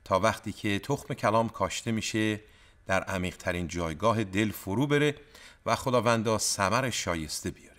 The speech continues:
به نام عیسی مسیح دعا می‌کنم، آمین.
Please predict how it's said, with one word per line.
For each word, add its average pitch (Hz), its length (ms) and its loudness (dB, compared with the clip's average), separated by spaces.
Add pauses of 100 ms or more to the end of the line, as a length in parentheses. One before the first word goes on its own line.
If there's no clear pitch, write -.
به 87 120 -6
نام 117 280 2
عیسی 101 360 0
مسیح 80 400 -8
دعا 76 160 -12
می‌کنم، 73 440 -16 (280)
آمین. 73 320 -10